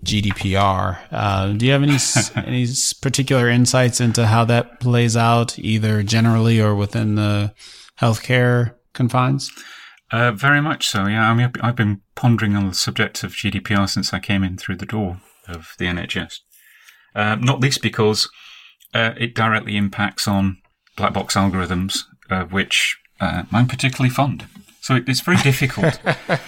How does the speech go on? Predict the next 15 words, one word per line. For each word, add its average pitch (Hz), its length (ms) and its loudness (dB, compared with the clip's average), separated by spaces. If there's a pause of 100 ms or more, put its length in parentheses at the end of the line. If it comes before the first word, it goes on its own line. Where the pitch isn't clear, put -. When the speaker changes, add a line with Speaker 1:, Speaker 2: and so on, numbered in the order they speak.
(420)
Speaker 2:
Um, 135 640 6 (320)
it's 117 100 -6
very 147 140 2
difficult 123 400 0
for - 140 0
me, 107 340 2 (800)
uh, - 120 0
and 107 400 0 (400)
I 101 60 -8
would 98 120 -8
say 104 380 0 (180)
difficult, - 500 -2 (480)
I'd 127 180 0
say 156 160 2
impossible - 640 -2